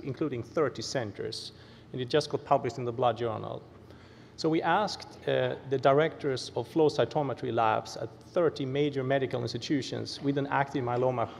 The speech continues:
program in the U S, and twenty-six institutions responded to this survey. We asked the following question, "How many samples do you evaluate, uh, every year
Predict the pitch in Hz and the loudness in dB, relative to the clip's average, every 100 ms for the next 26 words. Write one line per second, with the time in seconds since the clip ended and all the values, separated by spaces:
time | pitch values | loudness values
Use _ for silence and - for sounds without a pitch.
0 | - - 135 120 113 113 120 123 127 120 | -14 0 2 4 2 0 -4 -2 0 2
1 | 120 - - 120 - 156 135 - - - | 2 0 -4 -4 0 0 0 -2 -2 -4
2 | 139 123 127 156 135 120 113 120 - 120 | -6 -4 -4 -2 -2 -4 -4 -6 -2 -2
3 | 113 104 - 117 117 - 120 107 - 120 | -2 -4 -4 -4 -4 -2 -2 0 -4 -10
4 | - - - - - - - - - - | -14 -20 -20 -20 -20 -20 -20 -20 -20 -20
5 | - - - - - - - 156 185 190 | -16 -16 -16 -20 -20 -10 4 8 8 6
6 | 190 190 175 143 - 160 - 135 123 - | 4 6 6 4 4 4 4 -2 -2 -4
7 | - 160 180 185 143 - 151 147 143 123 | -2 0 4 2 2 4 4 4 0 -2
8 | - 139 127 127 127 117 113 107 - - | -4 -2 2 4 4 4 2 0 -2 -10
9 | - 113 110 110 139 139 127 123 131 107 | -4 -2 -2 -2 0 0 0 0 2 2
10 | 110 | 0